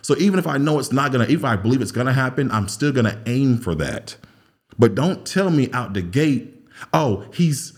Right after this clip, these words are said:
he's not gonna have, it's not gonna happen for them. He can't help it." You know, that, that victimhood being placed onto that, that grouping, be it a minority grouping, or be it because of your sex, or be it because of your, your, your color, race, religion, whatever it may be here,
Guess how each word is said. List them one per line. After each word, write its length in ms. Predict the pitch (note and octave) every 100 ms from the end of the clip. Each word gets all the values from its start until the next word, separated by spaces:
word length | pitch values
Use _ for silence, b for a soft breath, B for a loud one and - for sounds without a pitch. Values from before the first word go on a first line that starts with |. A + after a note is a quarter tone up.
| B B
he's 260 | F#3 D3
not 160 | C#3+ B2
gonna 160 | A2+
have, 260 | G2 A2+ A2
it's 140 | B2+
not 120 | D3+ C#3
gonna 120 | G#2+
happen 180 | G#2+ G#2+
for 100 | F2+
them. 200 | D#2+ E2
He 120 | E3
can't 280 | D#3+ C3+ -
help 300 | - C3+ -
it." 140 | A#1+ - b b b b _ _
You 100 | A#2+
know, 340 | A2+ G#2+ A2 -
that, 320 | F#2+ C#3+ F3+ A#2+
that 220 | E3 F3
victimhood 960 | A2+ D3+ D3+ C#3+ B2+ B2 - D3 C#3 -
being 240 | B2+ A2 -
placed 360 | C#3+ C3 -
onto 360 | A#2 A2+ A2+ C3
that, 520 | A2+ G#2+ - - -
that 200 | A2 F#2+
grouping, 500 | G#2 G#2+ G#2+ A2+ B2
be 140 | F#2+
it 60 | G2+
a 40 |
minority 460 | F2+ F#2 A2+ A#2+ A#2+
grouping, 580 | A#2 B2 A#2+ B2 B2 B2 B -
or 140 | G2
be 160 | F#2 G2+
it 200 | D2+ G#2
because 240 | G2+ G2
of 80 | D#2+
your 100 | C#2
sex, 560 | - - B2+ A#2+ - - B B
or 80 | G2
be 160 | G#2+
it 60 | G2+
because 280 | E2 G#2+ F2
of 120 | D#2
your, 160 | C#2 - B -
your, 240 | F#2 D#2+
your 140 | D#2+
color, 400 | D#2 - C3 B2+
race, 340 | G2 A2 A#2 -
religion, 320 | G2 A#2 A#2+
whatever 200 | G#2+ A#2
it 40 |
may 120 | B2+ A#2+
be 180 | C3
here, 340 | B2+ C#3 C#3+